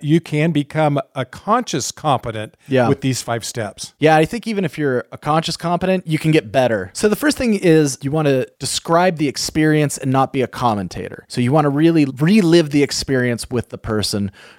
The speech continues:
Speaker 2: go through it with them beat by beat. One of my favorite ways to tell a story is, "Okay, I'm seventeen years old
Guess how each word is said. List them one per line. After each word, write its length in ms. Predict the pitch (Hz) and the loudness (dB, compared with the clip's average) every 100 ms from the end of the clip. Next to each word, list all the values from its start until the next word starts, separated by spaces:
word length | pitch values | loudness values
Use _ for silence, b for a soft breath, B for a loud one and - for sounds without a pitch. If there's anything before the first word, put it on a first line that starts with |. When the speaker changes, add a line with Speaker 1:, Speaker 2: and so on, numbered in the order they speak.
| - | 0
Speaker 2:
go 140 | 156 | 2
through 240 | 151 160 156 | 2 2 2
it 80 | |
with 160 | 147 131 | 2 -2
them 120 | 131 | -2
beat 220 | 107 123 - | -2 -4 -2
by 160 | 123 | -2
beat. 380 | 107 117 113 - b | 0 0 -2 -4 b
One 160 | - 220 | 0 4
of 40 | |
my 100 | 226 208 | 4 4
favorite 340 | 196 175 165 | 0 0 0
ways 260 | 143 143 - | 2 2 0
to 80 | 123 | -6
tell 260 | - 143 | -2 0
a 40 | 131 | 0
story 440 | - 127 123 131 131 | -2 0 2 2 0
is, 380 | 127 110 101 - _ | -2 -2 -4 -10 _
"Okay, 360 | 151 - 120 - - - | 0 0 -2 -4 -14 -4
I'm 200 | 127 123 | -2 -2
seventeen 580 | - 175 202 - 175 | 0 0 0 0 0
years 220 | 165 147 127 | 2 0 2
old 320 | 120 113 107 | 2 2 0